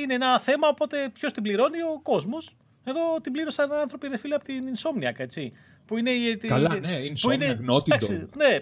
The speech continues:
Speaker 1: και πες στην Naughty Dog, οκ, είχαν ένα παιχνίδι το οποίο το αναπτύσσαν τόσα χρόνια και το κλείσαν αυτό το online, ε, Last of Us, ας πούμε, οπότε
Speaker 2: Ναι,
Speaker 1: φύγανε,
Speaker 2: ναι.
Speaker 1: έφυ-, έφυγε ο
Speaker 2: Μάλιστα.
Speaker 1: κόσμος από εκεί.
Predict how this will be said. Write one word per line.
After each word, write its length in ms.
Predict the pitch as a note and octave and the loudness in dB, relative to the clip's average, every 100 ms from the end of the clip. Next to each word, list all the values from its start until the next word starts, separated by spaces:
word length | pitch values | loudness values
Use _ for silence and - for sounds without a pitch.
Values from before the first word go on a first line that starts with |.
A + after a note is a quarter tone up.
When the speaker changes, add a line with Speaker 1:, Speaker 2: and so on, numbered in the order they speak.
| - - | -2 -8
Speaker 1:
και 120 | A3 | -2
πες 160 | C4+ | 0
στην 140 | - G#3+ | 0 2
Naughty 260 | A3+ F#3 A#3+ | 2 2 0
Dog, 60 | |
οκ, 180 | C4 A3 | 0 0
είχαν 340 | G#3+ G#3 B3 | 2 2 0
ένα 160 | A#3 A3+ | 2 2
παιχνίδι 380 | G3 - G3 G#3+ | 0 -4 -4 -2
το 100 | G#3+ | -4
οποίο 440 | F#3+ G#3+ G3+ G3 | -4 -2 0 0
το 100 | F#3 | 2
αναπτύσσαν 380 | E3+ E3 F#3+ F#3+ | 0 -2 -6 -8
τόσα 180 | F3+ F#3+ | -4 -2
χρόνια 180 | G3 G#3 | -2 -4
και 80 | |
το 120 | F3+ F3+ | -4 -6
κλείσαν 340 | G#3 G3+ D#3+ | -4 -4 -4
αυτό 160 | C#3 D3+ | -6 -2
το 280 | D#3 D3 | 0 2
online, 480 | D3+ D3+ D#3+ D#3 D3 | 2 2 4 4 0
ε, 420 | C#3 C#3 C#3 C#3 C3+ | -2 0 0 -2 2
Last 240 | D#3 D3 | 2 2
of 100 | B2+ | 0
Us, 120 | C3 | -4
ας 120 | B2+ - | -4 -6
πούμε, 120 | A3 | -4
οπότε 240 | G#3 G#3+ | -2 -2
Speaker 2:
Ναι, 540 | G#3 - - - - F#3+ | -4 -6 -20 -20 -6 -2
Speaker 1:
φύγανε, 260 | F#3+ F3 | 0 0
Speaker 2:
ναι. 100 | D#3 | 0
Speaker 1:
έφυ-, 200 | F3+ E3+ | 0 0
έφυγε 60 | F#3+ | 0
ο 0 | |
Speaker 2:
Μάλιστα. 240 | F#3 D#3 | 2 -2
Speaker 1:
κόσμος 320 | C#3+ C#3 B2 | -4 -4 -4
από 160 | C#3 B2 | -6 -6
εκεί. 240 | G#2+ A#2+ | -6 -6